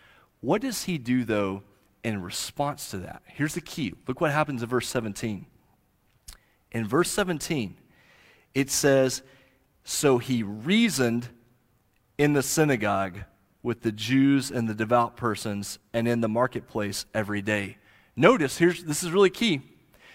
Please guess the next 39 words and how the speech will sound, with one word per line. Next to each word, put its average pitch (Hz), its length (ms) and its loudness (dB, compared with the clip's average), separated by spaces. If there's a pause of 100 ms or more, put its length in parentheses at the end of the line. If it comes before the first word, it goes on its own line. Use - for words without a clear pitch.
(800)
When 156 280 4
Paul 233 640 4
is 165 160 2
provoked 160 580 2
by 214 140 8
the 202 220 4
idols, 120 600 4 (360)
he 160 240 2
doesn't 170 520 4
leave 180 320 2
the 139 120 6
town. 113 480 -2 (240)
He 170 180 6
doesn't 208 400 6
withdraw 143 640 6
<laughs> - 160 -12
from 156 200 6
the 135 100 2
city. 147 360 4 (280)
We 208 200 10
would 302 160 8
be 240 140 8
tempted 190 460 6
in 170 160 6
our 156 100 4
Christian 196 320 4
life 185 240 8
to 170 100 0
say, 160 240 8
"Oh 226 160 8
my 247 160 8
goodness, 226 360 4
look 240 160 4
at 254 60 8
all 226 160 8
the 214 140 4
idols 214 320 8
out 185 200 8
there. 190 260 8